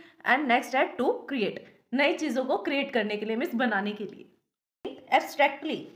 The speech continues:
अब इसका meaning क्या है? Abstractly का means exactly वही चीज़ सोचना, किसी भी problem का सिर्फ वही solution निकालना जो चाहिए,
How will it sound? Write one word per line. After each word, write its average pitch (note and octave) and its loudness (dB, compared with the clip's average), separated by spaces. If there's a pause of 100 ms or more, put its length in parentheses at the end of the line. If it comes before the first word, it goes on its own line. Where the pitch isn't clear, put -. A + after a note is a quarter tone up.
(200)
अब - 2
इसका F4 0
meaning F4+ -2
क्या C#4+ 0
है? B3+ -2
Abstractly C#4+ -2
का F#3+ 2
means D#4 -4 (460)
exactly D#4 2
वही F#4+ 2
चीज़ F#4+ 0
सोचना, C#4 -2 (420)
किसी E4+ 2
भी A4+ 2
problem E4+ 2
का E4+ 0
सिर्फ F4 -4
वही C#4 0
solution D#4+ -4
निकालना A3+ 0
जो D#4 -4
चाहिए, B3+ -6